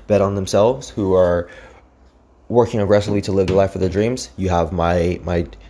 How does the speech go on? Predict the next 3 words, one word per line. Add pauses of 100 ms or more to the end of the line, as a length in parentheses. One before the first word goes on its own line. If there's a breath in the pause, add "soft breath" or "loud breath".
deepest
respects. (640 loud breath)
And